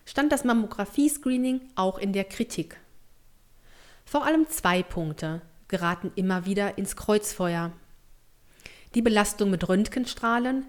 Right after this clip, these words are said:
die eine Mammographie mit sich bringt, und die sogenannten falsch positiven Befunde.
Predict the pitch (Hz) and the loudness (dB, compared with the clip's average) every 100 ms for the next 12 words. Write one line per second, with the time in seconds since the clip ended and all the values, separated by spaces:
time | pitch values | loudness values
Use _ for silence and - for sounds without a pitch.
0 | - 233 220 233 226 233 226 233 233 247 | -6 -4 0 2 4 4 2 -2 0 2
1 | 262 233 240 - 240 - 254 277 - - | 4 4 4 0 -6 -2 -2 0 -4 -14
2 | - - - - - - - - 254 302 | -20 -20 -20 -20 -20 -20 -10 4 6 6
3 | - - - 269 269 262 254 254 254 277 | 2 -4 0 2 4 4 2 2 0 -2
4 | - - - 214 208 208 - - - - | -4 -18 -6 0 0 -2 -8 -14 -18 -2
5 | 233 240 240 - 233 220 214 208 - 262 | 4 4 4 2 2 4 2 2 4 4
6 | 170 139 | 2 -2